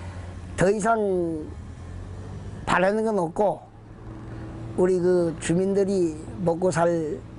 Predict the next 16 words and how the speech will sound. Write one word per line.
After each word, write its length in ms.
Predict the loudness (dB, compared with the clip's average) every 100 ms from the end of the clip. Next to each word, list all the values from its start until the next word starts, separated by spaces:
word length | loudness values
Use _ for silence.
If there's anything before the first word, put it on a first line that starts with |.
| 0
게 120 | 2
걱정이니까 880 | 2 0 2 4 4 4 2 0 -2 -12 -14 -14 -14 -14 -14 -14 -12 0
땅이나 380 | 2 4 4 4
좀 180 | 2 2
주십시오." 500 | 0 0 2 4 6
하니 360 | 4 2 0 -8 -14 -14 -14 -14 -14 -12 -6
구자읍 400 | 0 4 4 4
일대를, 500 | 2 2 4 2 0 -6 -16 -16 -16 -16 -14 -14 -12 -12 -12 -12 -10 -6
에, 600 | -4 -4 -4 -6 -6 -8 -8 -10 -4
하사한 460 | 0 2 2 2
겁니다, 320 | 2 -2 -6 -12 -14 -14 -14 -4
공무원께서. 760 | 2 2 2 0 -2 -4 -6 -4
그래서 360 | 0 2 4 2 -4 -18 -18 -18 -16 -4
그 220 | 2 4
일대를 560 | 4 2 2 2 2 0
좌가장으로 1000 | -2 0 2 2 2 2 2 2 2